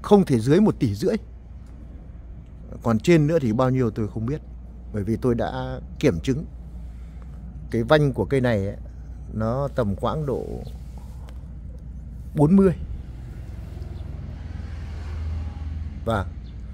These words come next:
thoát thân khoảng độ, à, cũng bốn mươi.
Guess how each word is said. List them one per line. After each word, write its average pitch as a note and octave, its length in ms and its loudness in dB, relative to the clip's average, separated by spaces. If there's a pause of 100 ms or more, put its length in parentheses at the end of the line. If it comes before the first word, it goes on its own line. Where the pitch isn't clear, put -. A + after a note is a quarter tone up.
(1400)
thoát D#3 180 2
thân B2+ 300 4
khoảng F2 260 0
độ, D2 400 -2
à, D2+ 240 -8 (500)
cũng D#3+ 140 0
bốn E3+ 180 6
mươi. F#3 140 6